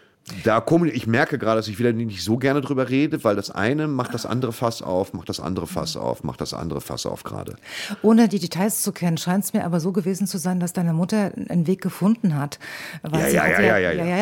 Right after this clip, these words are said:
Speaker 2: ja, sie hatte ja dann wohl eine Speditionsfirma, in, in der du auch gearbeitet hast. Wie bist du denn dort gelandet?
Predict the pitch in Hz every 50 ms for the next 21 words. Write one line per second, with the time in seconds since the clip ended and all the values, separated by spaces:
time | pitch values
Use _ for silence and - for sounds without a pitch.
0 | 214 165 165 147 160 185 170 180 - 196 180 175 175 175 180 180 180 165 160 160
1 | 190 196 190 - - 185 196 202 196 196 196 190 - - 175 - - - 180 226
2 | 220 - - 240 247 269 247 - - - - 220 233 240 233 220 175 - 175 185
3 | 185 - - 190 170 - 202 196 160 147 220 220 - - 175 - - 190 - 208
4 | 226 220 208 185 - 160 151 - - 165 147 214 208 - - 185 202 180 170 147
5 | 160 165 160 - 190 196 208 208 185 147 117 - -